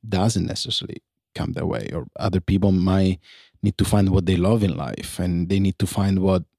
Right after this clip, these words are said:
makes them feel happy to do every day for the rest of their life. It is very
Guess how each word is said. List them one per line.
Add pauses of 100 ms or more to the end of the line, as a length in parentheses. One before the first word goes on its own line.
(880)
makes
them
feel
happy
to
do
every
day
for
the
rest
of
their
life. (380)
It
is
very